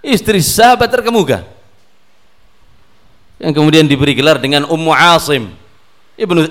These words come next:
bintu Thabit. Istri siapa?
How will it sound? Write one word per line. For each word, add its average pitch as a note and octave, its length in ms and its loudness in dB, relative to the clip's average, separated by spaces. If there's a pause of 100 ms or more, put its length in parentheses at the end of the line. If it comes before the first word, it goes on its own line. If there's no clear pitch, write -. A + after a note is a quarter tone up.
bintu D3+ 320 0
Thabit. B2 400 0 (1800)
Istri F3 320 -2
siapa? F3 440 0